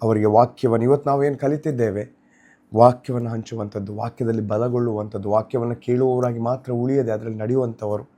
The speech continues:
ಯೇಸು ಕ್ರಿಸ್ತನ ಶಿಷ್ಯರು ಕೂಡ ಅವನೇನು ಕೇಳಿದ್ರು ಯೇಸು ಸ್ವಾಮಿಯಿಂದ, ಅದನ್ನು ತಮ್ಮ ತಮ್ಮ ಜೀವಿತದಲ್ಲಿ ಅಳವಡಿಸಿಕೊಂಡ್ರು. ಅವರು ಯೇಸು ಸ್ವಾಮಿ ಏನು ಮಾಡಿದ್ರು ಅದನ್ನು ನೋಡಿದ್ರು. ಮೂರುವರೆ ವರ್ಷ ಯೇಸು ಕ್ರಿಸ್ತನ ಭೂಮಿಯಲ್ಲಿರುವಾಗ ಆದ್ರೆ ಅವರೊಟ್ಟಿಗೆ ಇದ್ರು. ಎಲ್ಲಿ ಹೋಗ್ತಿದ್ರು ಅಲ್ಲಿ ಹೋಗ್ತಿದ್ರು, ಏನು ಅದ್ಭುತ ಕಾರ್ಯ ಮಾಡಿದ್ರು ಎಲ್ಲ ನೋಡ್ತಿದ್ರು,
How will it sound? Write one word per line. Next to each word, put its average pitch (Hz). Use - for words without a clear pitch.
ಯೇಸು 127
ಕ್ರಿಸ್ತನ 135
ಶಿಷ್ಯರು 147
ಕೂಡ 120
ಅವನೇನು 123
ಕೇಳಿದ್ರು 139
ಯೇಸು 123
ಸ್ವಾಮಿಯಿಂದ, 123
ಅದನ್ನು 135
ತಮ್ಮ 131
ತಮ್ಮ 135
ಜೀವಿತದಲ್ಲಿ 131
ಅಳವಡಿಸಿಕೊಂಡ್ರು. 127
ಅವರು 131
ಯೇಸು 139
ಸ್ವಾಮಿ 156
ಏನು 151
ಮಾಡಿದ್ರು 143
ಅದನ್ನು 123
ನೋಡಿದ್ರು. 147
ಮೂರುವರೆ 139
ವರ್ಷ 135
ಯೇಸು 135
ಕ್ರಿಸ್ತನ 123
ಭೂಮಿಯಲ್ಲಿರುವಾಗ 127
ಆದ್ರೆ 123
ಅವರೊಟ್ಟಿಗೆ 123
ಇದ್ರು. 120
ಎಲ್ಲಿ 120
ಹೋಗ್ತಿದ್ರು 135
ಅಲ್ಲಿ 131
ಹೋಗ್ತಿದ್ರು, 120
ಏನು 127
ಅದ್ಭುತ 131
ಕಾರ್ಯ 131
ಮಾಡಿದ್ರು 127
ಎಲ್ಲ 120
ನೋಡ್ತಿದ್ರು, 123